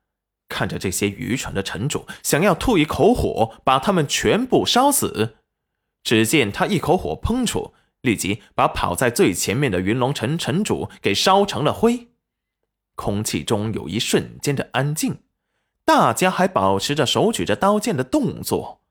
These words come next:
看到戚云染身边的人如此厉害，吞了吞口水，跑在最前面的人立即向后退了退。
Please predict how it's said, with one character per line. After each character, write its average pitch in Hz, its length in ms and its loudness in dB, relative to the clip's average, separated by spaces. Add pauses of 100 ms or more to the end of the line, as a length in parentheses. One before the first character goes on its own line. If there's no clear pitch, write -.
(640)
看 98 200 -6
到 - 160 -10
戚 113 220 -4
云 110 200 -2
染 - 180 -6
身 120 240 -2
边 120 140 -2
的 87 80 -2
人 87 220 -4
如 101 160 -4
此 - 160 -6
厉 185 240 -2
害， - 240 -8 (280)
吞 240 140 2
了 160 140 2
吞 226 220 -2
口 220 280 0
水， - 580 -4 (600)
跑 127 260 4
在 165 140 4
最 151 240 2
前 - 260 -2
面 202 160 0
的 110 120 2
人 101 300 -4 (260)
立 98 160 0
即 87 160 -6
向 95 200 0
后 - 220 -4
退 269 320 -4
了 - 160 -10
退。 - 300 -12